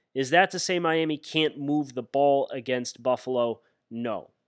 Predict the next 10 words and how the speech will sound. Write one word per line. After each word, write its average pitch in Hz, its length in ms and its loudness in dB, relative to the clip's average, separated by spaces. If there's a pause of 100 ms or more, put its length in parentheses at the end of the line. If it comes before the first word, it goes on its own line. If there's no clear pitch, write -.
(920)
I 117 100 -6
think 127 200 -8
they're 117 160 -6
able 143 220 -2
to 143 80 -2
neutralize 139 580 0
Ed 127 100 0
Oliver 120 360 0
well 113 240 -4
enough. 107 360 -10